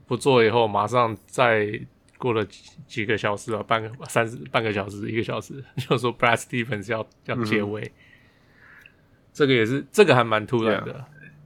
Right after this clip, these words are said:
Speaker 1: 对，因为 Brad Stevens 之前有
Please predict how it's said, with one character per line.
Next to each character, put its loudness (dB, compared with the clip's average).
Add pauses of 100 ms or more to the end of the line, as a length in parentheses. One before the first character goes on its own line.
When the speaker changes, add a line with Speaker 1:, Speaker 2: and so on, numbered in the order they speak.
(520)
Speaker 1:
对， -8
因 2
为 4 (160)
Brad 6
Stevens 4
之 -4
前 4
有 6